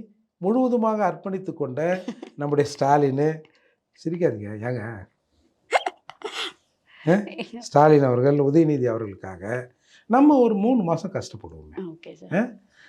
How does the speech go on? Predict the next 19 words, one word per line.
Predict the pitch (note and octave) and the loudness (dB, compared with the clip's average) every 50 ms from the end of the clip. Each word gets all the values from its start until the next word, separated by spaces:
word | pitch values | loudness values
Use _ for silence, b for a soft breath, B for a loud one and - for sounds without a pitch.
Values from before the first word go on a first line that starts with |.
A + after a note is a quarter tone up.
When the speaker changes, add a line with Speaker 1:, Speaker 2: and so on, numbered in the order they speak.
| b b b | b b b
Speaker 1:
ஆனா | G#3+ A#3+ B3+ A#3+ | 4 4 6 6
ஒரு | A3 A3 G#3+ | 6 4 6
சிலர் | - A3 A3 G#3+ G#3+ | 6 6 4 6 6
சொல்றாங்க, | F#3 F3+ F3 F3+ F3 E3+ F3+ E3 C3+ B2+ C#3+ D3 C#3+ - b b b b b | 6 6 8 8 8 8 8 8 8 6 6 4 0 -6 b b b b b
அங்க | b D#3 E3 E3+ E3 | b 2 4 6 6
வந்து | D#3 D3+ D3+ D3+ D#3+ D#3+ D#3 D3 C#3 C3 B2 A#2+ A#2 A#2 A2+ A2 G#2+ G2+ G2+ F#2+ - _ | 6 6 6 4 4 6 6 6 4 2 0 -2 -2 -4 -6 -6 -8 -12 -14 -16 -18 _
அந்த | - C3+ C#3 C#3 C3+ B2+ A#2+ | -8 -4 -2 0 0 0 0
ஹாஸ்பிட்டல்லாம் | B2 C#3+ E3 D#3+ - D3+ B2 C3 A#2 A2+ A2+ G#2+ G2 | 2 0 0 0 -2 -10 -8 -6 -6 -6 -6 -8 -12
இருக்கு, | F#2 F2+ - - G3 G#3 | -14 -16 -14 -10 -4 -4
Speaker 2:
ஆமா, | A3 G#3+ G#3 G#3 | -4 -4 -2 2
ராஜீவ் | G#3 G#3 G#3+ A3 A3 A#3 G#3+ G#3 | 4 4 4 4 2 -2 -2 -2
காந்தி | G#3 G#3 G#3 | -2 0 0
Speaker 1:
கிட்டத்தட்ட | F3 E3 E3+ - E3+ D#3 F#3 | 0 0 2 2 2 2 2
ஒரு | F#3 F3+ F3+ E3 | 2 2 2 2
Speaker 2:
மருத்துவமனை. | F3 F#3+ | 2 2
Speaker 1:
நூத்தி | G3 G3 F#3 E3+ | 0 0 -2 -2
முப்பது | E3+ D3 D3+ D#3 D3+ | -2 -2 -2 -2 -2
டெசிமல் | B2+ C#3 D3 D3 - E3+ E3 D3+ B2+ - | 0 -2 -2 -2 0 -2 -2 -2 -2 0
சவுண்ட் | D3+ D3+ E3+ F3 D3+ C3 | 0 0 0 0 -2 -2